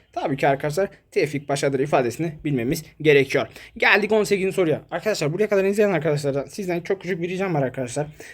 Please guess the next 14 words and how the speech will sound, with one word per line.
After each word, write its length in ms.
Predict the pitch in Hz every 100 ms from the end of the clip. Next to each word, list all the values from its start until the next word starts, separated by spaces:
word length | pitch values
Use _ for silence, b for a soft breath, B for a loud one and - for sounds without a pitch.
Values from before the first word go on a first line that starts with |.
| B 143
Ee, 200 | 147 -
abone 300 | 175 185 208
olarak 420 | 196 170 160 156
bana 320 | 160 165 160
destek 300 | 170 165 185
olabilirsiniz 540 | 170 170 175 180 147 123
arkadaşlar. 580 | 117 117 110 113 156 160 b 165
Ve 120 | 190
bir 80 | 202
de 260 | 180 180
beğen 220 | 185 233
tuşuna 340 | 226 - 180 156
basarsanız 600 | 202 214 190 165 180 - b 165
beni 320 | 214 170